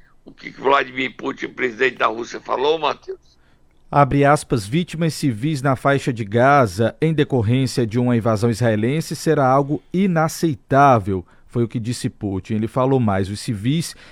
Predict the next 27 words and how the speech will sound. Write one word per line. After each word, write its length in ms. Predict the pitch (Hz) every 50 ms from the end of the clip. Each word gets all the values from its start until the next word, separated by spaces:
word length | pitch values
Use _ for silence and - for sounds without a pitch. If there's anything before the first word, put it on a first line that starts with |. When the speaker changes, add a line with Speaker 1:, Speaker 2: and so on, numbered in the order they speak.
| - _ -
Speaker 2:
devem 260 | 131 127 120 247 -
ser 300 | 117 - - 139 139 131
poupados 1000 | - - 143 139 127 101 - _ - 117 117 120 131 147 147 165 185 - - - - - - - - -
e 120 | 120 127
o 80 | 127 120
seu 240 | - - - 147 135
bem-estar 680 | 117 107 120 156 180 185 - - - - 143 135 143
deve 280 | 143 131 135 131 113 113
ser 320 | - - 135 135 127 101
garantido, 1080 | 104 104 110 131 139 156 175 185 185 180 165 - - - - 120 117 113 110 131 131 - - - - - _ -
mesmo 560 | 123 123 127 127 131 131 120 131 147 - - -
em 140 | 147 139
caso 340 | 120 - - 110 104 104 95
de 140 | 98 104 123
guerra." 500 | 117 107 104 95 92 87 80 90 78 - _ _ _ _ - - - - - - - _ _ _ - - - - - - - - - - _ - - - - _ _ _ -
Speaker 1:
Ele 240 | - - 127 135 139
fala 400 | - - - - 143 151 160 180
e 100 | 180 185
esquece 540 | 175 160 - - - 180 156 151 147 - -
o 40 | -
que 120 | - 160
faz 320 | - - - 131 127 123
na 140 | 127 135 139
Ucrânia, 560 | 139 120 - - 117 104 101 98 92 95 95
né? 160 | 101 113 110 _ _ _ _ _ _ - - _ - -
Speaker 2:
É 80 | 110
verdade. 640 | 95 87 92 113 120 127 107 87 82 82 - -